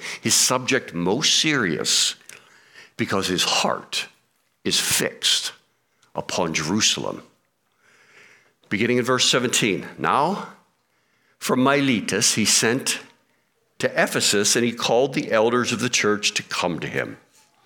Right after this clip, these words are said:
And when he came to him, they sa-, he said to them, 'You yourselves know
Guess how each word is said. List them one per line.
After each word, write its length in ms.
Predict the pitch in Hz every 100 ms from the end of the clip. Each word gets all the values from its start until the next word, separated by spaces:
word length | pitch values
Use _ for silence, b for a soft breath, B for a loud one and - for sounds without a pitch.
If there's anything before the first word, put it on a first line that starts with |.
| _ B B B B B B -
And 160 | 139
when 120 | 151
he 80 | 151
came 500 | 151 160 160 185 196
to 120 | 196
him, 360 | 165 151 139 139
they 140 | 127
sa-, 240 | 107 - 127
he 160 | 117
said 420 | 117 - 131 120 -
to 100 | 135
them, 540 | 117 92 82 80 - _ b b b b b b _ _ _ _
'You 640 | - 104 113 156 226 269 254
yourselves 760 | 220 196 - 196 175 160 160
know 680 | 120 120 139 101 80 82 85